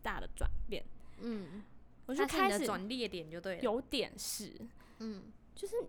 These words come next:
Speaker 1: 会特别感谢这个偶像在你人生中出现的意义吧。
Speaker 2: 嗯。
Speaker 1: 嗯。然后在今年，我又意外的就是接触了那个陆纵。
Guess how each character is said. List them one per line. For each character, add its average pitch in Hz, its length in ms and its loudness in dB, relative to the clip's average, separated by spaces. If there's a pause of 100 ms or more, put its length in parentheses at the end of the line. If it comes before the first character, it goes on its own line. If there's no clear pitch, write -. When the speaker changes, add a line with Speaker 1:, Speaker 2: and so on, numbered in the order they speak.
(200)
Speaker 1:
会 403 160 4
特 403 180 4
别 302 140 6
感 202 200 2
谢 277 200 2
这 277 120 -2
个 254 180 2
偶 180 140 0
像 240 220 -2
在 247 140 0
你 190 60 -2
人 180 280 -4
生 202 240 -4
中 208 180 -4
出 202 240 -6
现 202 360 -4
的 - 140 -2
意 220 120 -4
义 - 400 -8
吧。 - 180 -6 (680)
Speaker 2:
嗯。 190 500 -8
Speaker 1:
嗯。 220 360 -10 (440)
然 262 140 -4
后 349 100 0
在 370 200 2
今 285 360 0
年， 226 280 -2 (280)
我 233 100 -4
又 254 180 0
意 269 220 -2
外 240 300 2
的 - 240 -10
就 233 180 -6
是 220 500 -6 (240)
接 254 220 8
触 277 300 4
了 196 260 -2
那 233 160 -6
个 - 480 -6
陆 294 260 0
纵。 208 320 2